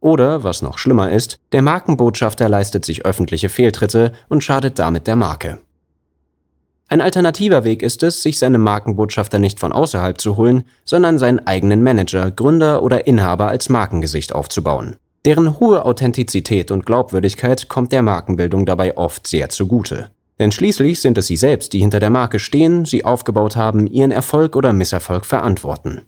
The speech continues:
Sie stehen in anderen Worten mit Leib und Seele hinter dem, was sie bewerben.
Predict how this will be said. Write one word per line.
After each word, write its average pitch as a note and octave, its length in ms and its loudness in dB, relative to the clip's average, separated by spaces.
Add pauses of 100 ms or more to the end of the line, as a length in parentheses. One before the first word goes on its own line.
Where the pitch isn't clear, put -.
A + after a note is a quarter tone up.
(260)
Sie D3+ 140 2
stehen F#3+ 320 2
in D3 100 0
anderen A#2 380 2
Worten G2+ 360 2
mit D2+ 180 -4
Leib G2+ 260 -2
und G2+ 180 -4
Seele F2 240 -2
hinter D#2+ 280 -4
dem, C#3+ 360 0
was - 120 -6
sie C#3 100 -4
bewerben. F#2+ 560 -2